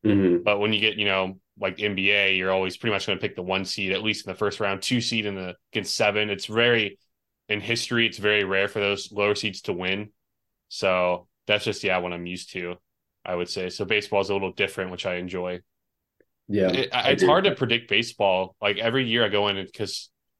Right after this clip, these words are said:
Speaker 2: like I said, it's just really hard to predict 'cause I feel like anyone can win any series at any time.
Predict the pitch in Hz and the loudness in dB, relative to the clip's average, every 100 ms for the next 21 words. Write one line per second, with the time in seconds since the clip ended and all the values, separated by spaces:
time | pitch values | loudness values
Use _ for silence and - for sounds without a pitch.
0 | _ _ _ _ _ _ 101 107 101 113 | _ _ _ _ _ _ -2 0 0 2
1 | 104 98 110 - 104 107 104 101 92 - | 2 0 -6 -2 2 2 2 0 -2 -8
2 | 104 95 92 - - 101 98 107 98 104 | -6 -4 -6 -10 -10 -2 0 0 0 0
3 | 107 104 101 98 101 92 92 90 90 90 | 0 0 -2 -2 -6 -6 -6 -4 -6 -6
4 | 87 95 90 87 87 85 98 92 87 | -8 -8 -10 -10 -12 -12 -10 -10 -12